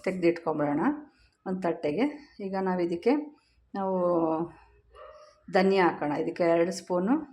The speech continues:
ಧನಿಯಾ, ಟೇಬಲ್ ಸ್ಪೂನ್ ಧನಿಯಾ ಹಾಕ್ಕೋಬೇಕು. ಇದನ್ನು ಚೆನ್ನಾಗಿ ಇದನ್ನು ಬಾಡಿಸ್ಕೋಬೇಕು. ಇದನ್ನು ಬಾಡಿಸಿ ನಂತರ ನಾವು ತೆಗೆದು ತಟ್ಟೆಗೆ ಇಟ್ಕೋಬೇಕಾಗುತ್ತೆ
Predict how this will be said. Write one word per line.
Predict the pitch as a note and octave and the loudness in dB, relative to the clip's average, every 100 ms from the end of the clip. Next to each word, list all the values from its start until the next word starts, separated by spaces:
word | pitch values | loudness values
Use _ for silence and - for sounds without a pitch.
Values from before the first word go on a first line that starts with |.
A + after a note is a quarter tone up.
| - | -2
ಧನಿಯಾ, | E3 F3 F3 E3+ F3 D3 | 0 2 4 2 0 0
ಟೇಬಲ್ | F3+ F3+ F3+ | 2 2 -2
ಸ್ಪೂನ್ | - F#3 F3+ | -4 -4 -2
ಧನಿಯಾ | D#3+ F3 F3 | 0 2 2
ಹಾಕ್ಕೋಬೇಕು. | E3 D#3+ - - G#3 C#4+ - - - - | 0 -4 -4 0 0 0 -6 -20 -20 -6
ಇದನ್ನು | F#3 G3 G3+ | -4 -2 -2
ಚೆನ್ನಾಗಿ | G3 F3+ F#3 A3 F#3 | -2 -2 -2 -2 -2
ಇದನ್ನು | F3 F3+ F#3 | -2 -2 2
ಬಾಡಿಸ್ಕೋಬೇಕು. | E3 E3+ - - E3 D#3 - B3 C#4 - _ _ - | 2 2 -2 -4 -2 -2 -2 -6 -6 -18 _ _ -6
ಇದನ್ನು | G#3 G3+ A3 G#3 | -4 -2 -4 2
ಬಾಡಿಸಿ | F#3 F#3 F#3+ A3+ | 4 4 2 0
ನಂತರ | G3+ F#3+ F#3+ F#3 | 2 0 0 0
ನಾವು | F3 F3 C4 E4 - _ _ - - | 2 2 2 0 -6 _ _ -20 -6
ತೆಗೆದು | G3+ F#3 F#3 C4+ D#4 - _ _ _ - _ _ _ _ | -2 -2 0 0 -2 -10 _ _ _ -20 _ _ _ _
ತಟ್ಟೆಗೆ | G3+ F#3+ G3 F#3+ B3 | -6 0 2 6 4
ಇಟ್ಕೋಬೇಕಾಗುತ್ತೆ | - - F#3 D#3+ D#3+ D#3 D3 G3 | 2 -2 2 2 0 -2 -2 0